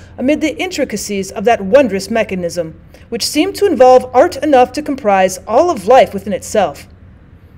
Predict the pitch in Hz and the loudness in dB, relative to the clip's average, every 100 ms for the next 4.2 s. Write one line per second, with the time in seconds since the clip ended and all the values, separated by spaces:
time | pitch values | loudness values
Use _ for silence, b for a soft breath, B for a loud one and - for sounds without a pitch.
0 | - - 185 - 202 220 196 269 214 - | -18 -6 -6 -2 0 2 4 4 4 -4
1 | - b b 285 359 453 415 339 320 349 | -12 b b 0 4 4 2 -2 -4 -4
2 | - 285 311 196 226 202 - 175 139 B | -2 -2 -2 0 0 0 -6 -12 -14 B
3 | B - 226 - 262 320 302 320 254 247 | B -8 -4 2 2 2 2 2 2 -2
4 | 214 208 | -4 -4